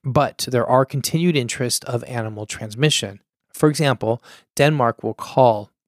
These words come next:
all of its mink population, that's over seventeen million animals. I, I can't even think about that.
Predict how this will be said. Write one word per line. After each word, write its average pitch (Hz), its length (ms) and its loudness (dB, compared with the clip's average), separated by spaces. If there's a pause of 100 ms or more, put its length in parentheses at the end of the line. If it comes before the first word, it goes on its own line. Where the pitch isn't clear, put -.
all 165 320 8
of 135 160 2
its 113 200 -6
mink 113 260 -8
population, 101 580 -8
that's - 220 -10 (120)
over 123 320 -6
seventeen 147 1400 0
million 147 500 2
animals. 110 580 -8 (100)
I, 127 380 0 (580)
I 139 80 4
can't 160 240 4
even 110 160 0
think - 300 -4
about 104 260 -4
that. 104 300 -8